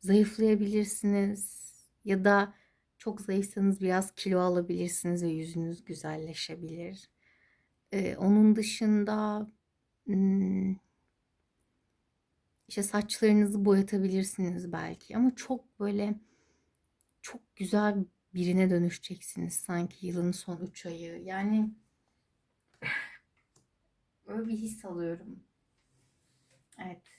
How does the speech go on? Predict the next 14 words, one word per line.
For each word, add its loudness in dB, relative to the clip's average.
kariyere -2
geçelim. -12
Şimdi -12
sevgili 2
yaylar, 0
kariyerde, 0
e, 2
ilk -4
üç -12
ay -4
kılıç -8
sekizlisi, -8
kafalar -2
karışık. -4